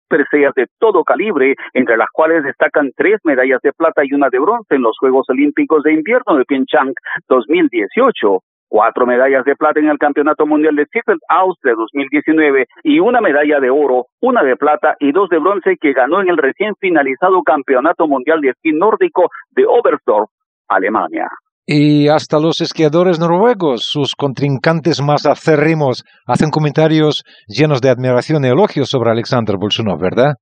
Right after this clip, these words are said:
Speaker 1: Como decimos en español, Víctor, aunque usted no lo crea, Johannes Kleva, por ejemplo, dijo: "Bolsunov es un oso, nosotros, el resto, somos niños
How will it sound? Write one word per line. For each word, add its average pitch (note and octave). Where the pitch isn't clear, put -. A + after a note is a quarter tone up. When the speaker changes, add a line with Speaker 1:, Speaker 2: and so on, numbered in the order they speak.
Speaker 1:
Como C#3
decimos E3
en E3
español, D#3
Víctor, F3
aunque D#3
usted A#2+
no G#3+
lo D#3+
crea, G#2
Johannes C#3+
Kleva, F3+
por D#3+
ejemplo, E3+
dijo: C3
"Bolsunov C#3
es E3
un G#3+
oso, D#3+
nosotros, -
el A2
resto, C#3
somos D3+
niños F3+